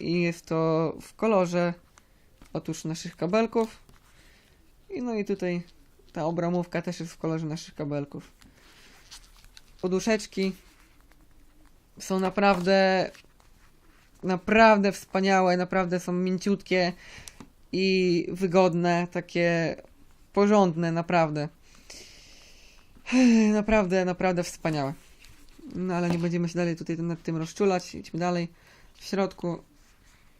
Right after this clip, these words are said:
kolor, ym, tej pianki jest pod kolor naszych kabelków. Tak. Tu jest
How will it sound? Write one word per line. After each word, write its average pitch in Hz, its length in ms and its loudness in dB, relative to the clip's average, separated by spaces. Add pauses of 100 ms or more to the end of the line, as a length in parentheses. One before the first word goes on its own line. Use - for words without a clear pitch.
(300)
kolor, 165 400 2 (360)
ym, 156 960 -4 (100)
tej 147 320 -4
pianki 170 520 -4
jest 151 440 -6 (140)
pod 156 180 -8
kolor 156 280 -4
naszych 160 320 -8
kabelków. 160 720 -2 (1120)
Tak. 180 240 -8 (3750)
Tu 175 140 -4
jest 156 440 -6